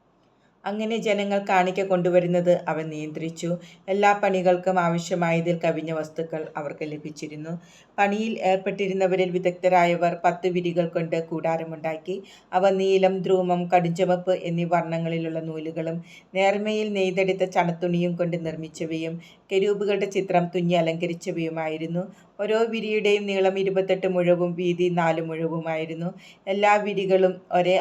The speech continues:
അളവിലുള്ളതായിരുന്നു. അവർ അഞ്ച് വിരികൾ ഒന്നിനൊന്ന് യോജിപ്പിച്ചു, അതുപോലെ മറ്റേ അഞ്ച് വിരികളും. ആദ്യ ഗണം വിരികളിൽ അവസാനത്തേതിൻ്റെ വക്കിൽ നീല നൂൽ കൊണ്ട് അവർ വളയങ്ങൾ നിർമ്മിച്ചു. അപ്രകാരം തന്നെ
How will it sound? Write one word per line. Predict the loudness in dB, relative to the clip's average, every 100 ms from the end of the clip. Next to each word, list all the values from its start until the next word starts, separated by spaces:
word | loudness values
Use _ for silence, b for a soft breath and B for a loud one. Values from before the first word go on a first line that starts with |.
| 2
അളവിലുള്ളതായിരുന്നു. | 0 0 0 0 0 0 0 -4 -4 -6 -8 B B
അവർ | 2 4
അഞ്ച് | 4 2 -2
വിരികൾ | -2 0 2 2 2
ഒന്നിനൊന്ന് | 0 2 0 0 0
യോജിപ്പിച്ചു, | 0 -2 -4 -6 -6 -6 -10 -12 B B
അതുപോലെ | -4 0 4 4 6 4 4
മറ്റേ | 0 0 -2
അഞ്ച് | -2 -4 -6
വിരികളും. | -6 -4 -4 -4 -6 B B 2
ആദ്യ | 2 2 2
ഗണം | 2 2
വിരികളിൽ | 0 0 4 4 6
അവസാനത്തേതിൻ്റെ | 6 4 2 2 2 0 2 2 4
വക്കിൽ | 2 0 -2 -4 -4 b b _ _
നീല | -6 -2 0
നൂൽ | 0 0 -2
കൊണ്ട് | 0 0 0 -2
അവർ | -2 -2 -2
വളയങ്ങൾ | -2 -2 -4 -6 -6
നിർമ്മിച്ചു. | -8 -8 -10 -6 -6 -8 B B
അപ്രകാരം | -6 0 4 6 6 4
തന്നെ | 2 2